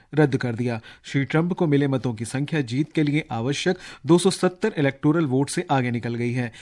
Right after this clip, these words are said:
पेंसिल्वेनिया और जॉर्जिया सहित प्रमुख प्रांतों में उन्हें जीत मिली है।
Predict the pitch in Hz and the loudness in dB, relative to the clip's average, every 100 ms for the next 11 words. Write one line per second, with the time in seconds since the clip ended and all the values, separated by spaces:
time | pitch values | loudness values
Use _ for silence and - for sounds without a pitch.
0 | - - 135 123 123 131 165 175 180 156 | -20 -2 -2 0 0 2 2 2 0 2
1 | 143 131 131 120 123 120 131 175 131 117 | 2 4 2 2 -2 0 -2 -2 -4 -6
2 | 113 127 131 143 170 160 123 110 - 156 | -4 -4 -2 0 2 2 0 -4 -2 -4
3 | 160 165 170 | 0 0 2